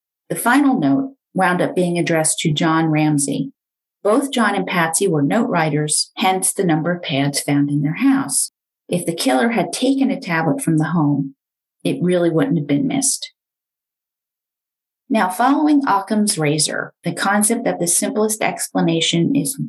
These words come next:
likely the most correct, the kidnapper killer wrote the note in the house. Homicide experts asked some hard questions. Why wouldn't someone write it before breaking into the Ramsey house? Why would someone take a chance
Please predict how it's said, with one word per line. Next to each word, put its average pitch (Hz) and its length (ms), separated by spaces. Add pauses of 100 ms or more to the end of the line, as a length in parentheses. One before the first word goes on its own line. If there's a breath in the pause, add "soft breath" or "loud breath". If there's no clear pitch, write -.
likely 220 440
the 185 100
most 175 360
correct, - 540 (320)
the 180 100
kidnapper 214 560
killer 170 480 (160)
wrote 160 280
the 180 60
note 139 280
in 185 80
the 190 60
house. 240 580 (800)
Homicide 165 500
experts - 640
asked 165 240
some 190 140
hard 160 240
questions. - 760 (400)
Why 165 260
wouldn't 240 360
someone 151 600
write 160 200
it 135 140
before 262 440
breaking 160 380
into 156 200
the 151 100
Ramsey 156 380
house? - 480 (280)
Why 147 200
would 214 160
someone 185 380
take 147 240
a - 80
chance - 640